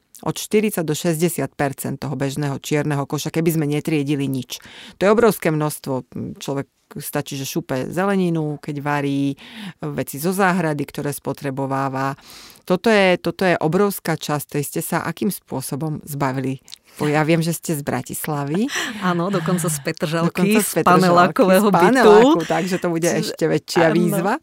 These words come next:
Speaker 2: áno, bola to jedna z najväčších výziev
Speaker 1: Mhm.
Speaker 2: na začiatku, lebo jasné, že aj ja som okamžite videla, že je to najväčší podiel môjho odpadu a my teda dosť veľa doma varíme a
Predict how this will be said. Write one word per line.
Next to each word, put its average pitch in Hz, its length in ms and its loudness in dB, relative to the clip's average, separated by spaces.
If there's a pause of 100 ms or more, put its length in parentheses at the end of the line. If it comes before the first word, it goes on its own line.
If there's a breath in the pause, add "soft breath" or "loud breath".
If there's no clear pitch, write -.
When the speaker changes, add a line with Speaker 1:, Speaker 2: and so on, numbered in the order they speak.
Speaker 2:
áno, 185 280 0
bola 180 280 4
to 175 220 0
jedna 175 260 0
z 175 140 -2
najväčších 170 500 0
výziev 160 400 -2
Speaker 1:
Mhm. 156 80 -2
Speaker 2:
na 156 80 -2
začiatku, 156 560 -6
lebo 156 160 -4
jasné, 170 380 -2
že 160 100 0
aj 151 160 0
ja 156 80 0
som 160 340 -2
okamžite 160 560 -4
videla, 156 440 -2
že 156 180 -4
je 151 160 -4
to - 100 -16
najväčší 151 600 -2
podiel 151 420 -4
môjho 151 380 -4
odpadu 165 480 -4
a 160 80 0
my 151 160 -4
teda 156 400 -4 (280 loud breath)
dosť 156 220 -2
veľa 160 220 2
doma 156 240 0
varíme 160 720 0
a 151 160 -6